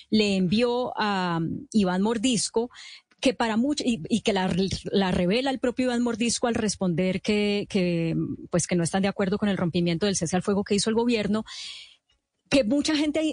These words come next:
interpretado o ha, eh, analizado como un lenguaje sumiso, un lenguaje que no es como con la fuerza que se debería tener después de que se conoce el asesinato de cuatro niños que fueron reclutados,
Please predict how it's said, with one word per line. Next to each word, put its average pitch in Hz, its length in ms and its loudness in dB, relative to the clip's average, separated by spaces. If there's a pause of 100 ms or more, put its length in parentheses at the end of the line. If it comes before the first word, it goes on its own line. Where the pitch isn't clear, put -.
interpretado 254 800 0
o 240 200 -2
ha, 202 340 -2
eh, 247 180 0
analizado 226 720 -2
como 240 260 -2
un 233 200 -2
lenguaje 240 600 -2
sumiso, 262 800 0
un 214 220 -2
lenguaje 226 560 0
que 220 140 0
no 185 260 0
es 214 440 0 (300)
como 214 400 0
con 208 220 0
la 170 100 0
fuerza 247 420 0
que 262 120 -2
se 226 100 -2
debería 180 320 0
tener 190 260 -2
después 202 280 0
de 220 80 0
que 226 100 -2
se 196 140 0
conoce 170 420 0
el 208 140 2
asesinato 170 560 0
de 196 140 0
cuatro 185 300 0
niños 208 280 0
que 180 100 -2
fueron 170 220 -2
reclutados, 196 800 -2